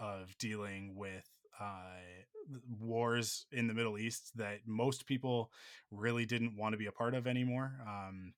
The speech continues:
the, the, the nine eleven fervor had died down by that point, and people had started to realize, like, "Oh, this has been,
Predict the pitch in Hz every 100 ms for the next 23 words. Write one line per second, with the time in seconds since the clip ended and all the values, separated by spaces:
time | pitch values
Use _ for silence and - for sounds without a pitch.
0 | _ 107 98 101 95 101 95 92 - 117
1 | 101 107 110 104 104 104 104 98 - 107
2 | 101 110 104 104 92 - 101 95 95 92
3 | 101 107 110 113 117 - 123 127 98 110
4 | 101 92 - 98 98 - 95 98 95 95
5 | 95 98 95 - - - - - 185 139
6 | 135 147 - 123 110 104